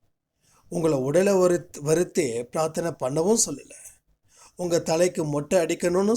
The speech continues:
சொல்லல. அவர் எதையுமே சொல்லவே இல்லை. ஒண்ணே ஒண்ணு தான் சொல்றாரு, "என்ன உனக்கு தேவை இருக்கு? உன் தேவை என்ன? உன் தேவைக்கு என்னென்ன வழிகள்ல நான் உதவி செய்யணும்? நான் உதவி மட்டும்தான் செய்வேன்,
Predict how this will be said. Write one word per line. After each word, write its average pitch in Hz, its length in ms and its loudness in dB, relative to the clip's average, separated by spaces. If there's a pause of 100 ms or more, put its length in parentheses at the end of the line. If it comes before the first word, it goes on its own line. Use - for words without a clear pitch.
சொல்லல. 147 260 -10 (1700)
அவர் 214 260 4
எதையுமே 180 640 4
சொல்லவே 160 400 0
இல்லை. 131 200 -10 (160)
ஒண்ணே 143 280 0
ஒண்ணு 196 180 2
தான் 175 200 -2
சொல்றாரு, 127 340 -14 (160)
"என்ன 185 480 -2
உனக்கு 143 340 -4 (220)
தேவை 175 380 -2
இருக்கு? 127 280 -8
உன் 123 280 -10
தேவை 254 360 4
என்ன? 123 240 -8 (1700)
உன் 143 160 -6
தேவைக்கு 240 500 4
என்னென்ன 180 420 0
வழிகள்ல 151 480 -4 (100)
நான் 131 240 -10
உதவி 151 380 -6
செய்யணும்? - 320 -14
நான் 139 220 -6
உதவி 196 260 4
மட்டும்தான் 190 540 0
செய்வேன், - 280 -12